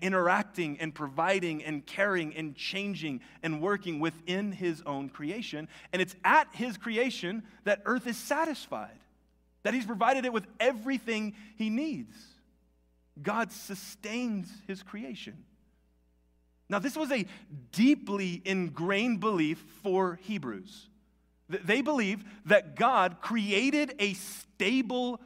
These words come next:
world, that the world was stable enough to provide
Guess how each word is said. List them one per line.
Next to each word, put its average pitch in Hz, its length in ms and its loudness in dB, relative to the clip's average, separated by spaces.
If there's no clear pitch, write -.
world, 143 560 0
that 185 100 2
the 208 60 -2
world 233 140 4
was 202 140 -4
stable 262 500 0
enough 196 320 4
to 220 100 -4
provide 185 680 4